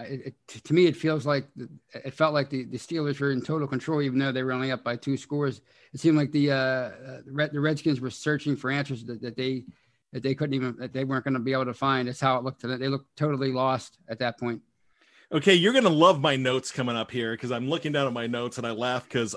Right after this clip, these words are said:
Speaker 2: I wrote something emotional down. So I'm just gonna keep it in and see how you react to it. After the half, the Steelers get the ball back, but they couldn't get things going at all.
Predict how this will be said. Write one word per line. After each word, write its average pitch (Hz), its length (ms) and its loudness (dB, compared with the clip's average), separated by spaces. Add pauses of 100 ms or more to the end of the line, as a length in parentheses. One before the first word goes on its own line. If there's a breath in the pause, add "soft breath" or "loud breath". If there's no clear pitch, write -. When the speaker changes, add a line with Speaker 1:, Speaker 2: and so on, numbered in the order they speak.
Speaker 2:
I 120 140 0
wrote 139 260 2
something 135 340 -4
emotional 123 640 -4
down. 127 400 -4 (320 soft breath)
So 135 340 2
I'm 185 160 4
just 220 160 0
gonna 147 140 2
keep 156 320 -4
it 139 160 0
in 151 460 0
and 127 120 -4
see 143 200 -2
how 127 140 -2
you 127 200 -4
react 127 440 0
to 170 120 2
it. 175 160 2 (640)
After 220 380 6
the 190 140 8
half, 185 400 2
the 170 80 0
Steelers 190 480 4
get 165 140 0
the 147 60 -2
ball 151 300 4
back, 160 480 4
but 143 240 -4
they 151 140 -2
couldn't 143 180 -2
get 123 220 -6
things 117 240 -4
going 117 240 0
at 113 80 0
all. 147 320 4